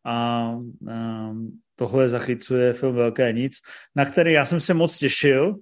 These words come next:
protože Český sen a V síti jsou podle mě vynikající snímky, zábavné, strhující, místy napínavý, místy vtipný, místy trefný, eh,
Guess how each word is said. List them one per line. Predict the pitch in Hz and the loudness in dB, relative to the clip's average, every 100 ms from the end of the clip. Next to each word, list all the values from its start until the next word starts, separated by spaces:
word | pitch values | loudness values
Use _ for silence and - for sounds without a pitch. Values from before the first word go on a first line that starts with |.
| _ _ _ | _ _ _
protože | 131 131 123 135 | -6 -2 -2 -2
Český | - 127 - 139 | -6 -10 -8 -8
sen | - 143 135 143 143 - - _ | 2 4 4 2 -4 -16 -20 _
a | 131 | -2
V | 127 | -2
síti | - 139 131 139 135 139 139 - _ _ _ _ _ | 2 2 2 4 6 6 2 -4 _ _ _ _ _
jsou | - 147 135 135 135 135 131 127 | -4 4 6 8 6 6 4 0
podle | 131 127 135 | 2 2 4
mě | 139 127 | 4 2
vynikající | 117 143 156 156 156 151 143 - 165 | 2 2 4 2 4 2 2 -6 -8
snímky, | - 139 131 123 127 120 175 _ _ _ _ | -2 0 2 2 2 2 -4 _ _ _ _
zábavné, | 135 120 139 135 139 135 135 127 123 | -2 4 4 6 4 4 4 2 0
strhující, | - 143 135 143 139 139 139 120 120 120 _ _ _ _ _ 147 | -2 0 2 4 2 0 -2 0 -2 -6 _ _ _ _ _ 0
místy | 147 - 147 | 0 2 2
napínavý, | 135 139 139 131 127 123 113 | 2 2 2 4 4 2 2
místy | 117 139 143 156 | 2 0 0 -2
vtipný, | 123 143 139 131 120 | 0 -4 -2 -2 0
místy | 120 143 - 143 | 2 0 -2 -2
trefný, | 143 127 135 123 113 107 _ _ _ _ _ _ - | 0 0 0 -2 -2 -6 _ _ _ _ _ _ -12
eh, | - 113 113 113 110 110 107 | -4 -2 0 0 -2 -2 -4